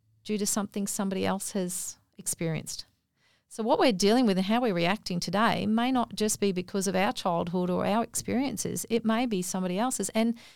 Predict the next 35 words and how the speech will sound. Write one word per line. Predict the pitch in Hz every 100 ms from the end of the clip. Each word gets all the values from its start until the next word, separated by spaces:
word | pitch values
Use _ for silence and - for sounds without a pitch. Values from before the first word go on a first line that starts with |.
| _ -
it |
was | 233 220
really | 247 240
interesting | 214 220 208 190
as | 185
I | 190 190
started | - 185 180 180
to | - 180 -
uncover | 190 185 - 190 180
my | 175 175 175 180 180
adoption | 185 190 185 - 190
journey | 175 165 180
with, | 240 190 - -
with, | 175 185 -
with | 196 185
healing | - 196 185 175 175
rejection | 180 180 165 - - 190
and | 165
abandonment, | 156 165 226 208 - 202 - _ _ _ _ _ _ _ _ _ _ _ -
I | 202
realised | 220 226 202 196 196
that | 175 -
my | 196 190
mother | 190 185 220
had | 226 180
gone | 185 170
through | 165 165
rejection | 156 156 160 - - 165 165
and | 170
abandonment | 156 156 156 156 151 165
as | 170
well | 165 - - _ _ _ _
from | - 160
her | 165
parents. | 156 - - - -